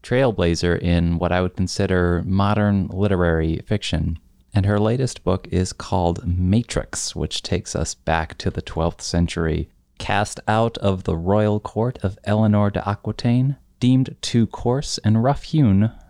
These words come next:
for marriage or courtly life, seventeen-year-old Marie de France is sent to England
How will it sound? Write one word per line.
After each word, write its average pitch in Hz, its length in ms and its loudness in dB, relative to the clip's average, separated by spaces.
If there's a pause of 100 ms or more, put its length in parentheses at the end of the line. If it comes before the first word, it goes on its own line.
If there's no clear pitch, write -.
(120)
for 107 120 0
marriage 110 460 2
or 92 80 2
courtly 90 440 -2
life, 101 460 0 (160)
seventeen-year-old 139 1200 2
Marie 107 460 4
de - 100 -4
France - 600 -4 (280)
is 98 160 0
sent 107 320 0
to - 160 -4
England 80 520 2